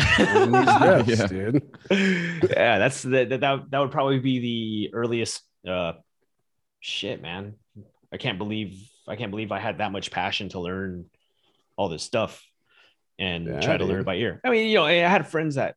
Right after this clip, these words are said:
Speaker 1: you know, started playing too, and then, like, they, they would do the tabs, and I was like, I didn't trust the tabs because, you know, like,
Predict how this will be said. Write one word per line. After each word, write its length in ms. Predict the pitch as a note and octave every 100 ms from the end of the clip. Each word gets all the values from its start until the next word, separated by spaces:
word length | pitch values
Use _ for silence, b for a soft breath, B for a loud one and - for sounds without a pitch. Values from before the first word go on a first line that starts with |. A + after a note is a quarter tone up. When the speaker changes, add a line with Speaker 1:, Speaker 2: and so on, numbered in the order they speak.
| -
Speaker 1:
you 100 | A#2+
know, 40 |
started 280 | A2 B2 G2
playing 260 | C3 A2 G2
too, 240 | - A#2
and 100 | F#2+
then, 80 | F2
like, 160 | F2
they, 120 | F#2+ E2+
they 100 | G2
would 120 | F#2+
do 120 | F#2+ F2
the 80 |
tabs, 480 | - G#2 F2+ D#2+ D#2+
and 80 | E2+
I 40 |
was 100 | D#2
like, 100 | -
I 60 | G#2
didn't 140 | G#2+
trust 280 | - G2 -
the 40 | -
tabs 400 | G2 F2+ D2+ -
because, 500 | E2 - E2 E2+ -
you 80 | F#2+
know, 140 | F2
like, 220 | E2 E2